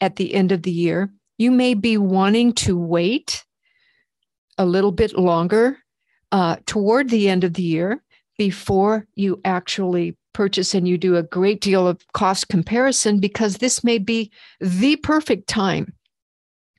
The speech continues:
to find prices of used cars that will give you the best deal. Why? Because we're knowing, we know that as prices come down, then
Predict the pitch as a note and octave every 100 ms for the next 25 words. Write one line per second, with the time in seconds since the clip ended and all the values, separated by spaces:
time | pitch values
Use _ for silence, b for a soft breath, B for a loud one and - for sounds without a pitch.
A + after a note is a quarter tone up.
0 | b b b - G#3+ - G#3+ G3+ G#3 G3
1 | - b b b b _ _ - C4 B3
2 | - E3+ E3 - F#3 E3+ F#3+ G3+ F#3+ -
3 | - F#3 F3+ F3 - - F3+ F3 - -
4 | F3+ E3+ E3+ G3 F3 E3+ D#3 D#3+ E3+ -
5 | D#3+ - - b - G3 G3 F#3+ F#3+ F#3+
6 | F3 F#3 F#3 G#3+ A3 F#3 E3+ - F#3+ G3
7 | G#3+ G#3 A3+ A3 F3+ F3+ F#3+ F#3 F3 -
8 | - G3+ F#3+ G3+ A3+ - C#4 C4+ F#3+ D#3+
9 | E3 F3 B B B B B E3+ F#3+ F#3+
10 | F#3+